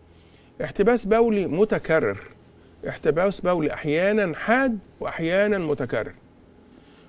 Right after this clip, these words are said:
وتبدأ المريضة من البداية، من نعومة أظفارها،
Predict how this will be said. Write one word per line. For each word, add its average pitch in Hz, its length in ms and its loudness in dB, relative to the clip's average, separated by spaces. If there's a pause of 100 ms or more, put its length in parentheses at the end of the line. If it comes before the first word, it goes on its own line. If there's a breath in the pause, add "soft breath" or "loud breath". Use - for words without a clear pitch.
(180 soft breath)
وتبدأ 160 600 4
المريضة 165 640 -2 (840)
من 151 180 0
البداية، 180 720 2 (480)
من 147 260 2
نعومة 180 460 2
أظفارها، 185 680 -2